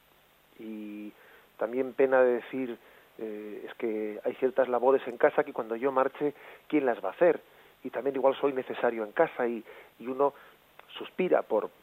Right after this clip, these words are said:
por casarse y por unirse a su esposo, pero por otra parte igual también le apremia a la otra parte de decir, y, y estas labores, y este cuidado de mi madre,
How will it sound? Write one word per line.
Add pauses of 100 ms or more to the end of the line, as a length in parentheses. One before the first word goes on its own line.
(240)
por
casarse (300)
y
por
unirse
a
su
esposo,
pero
por
otra
parte
igual
también (480)
le
apremia
a
la
otra
parte
de
decir,
y, (340)
y
estas
labores, (400)
y
este
cuidado
de
mi
madre,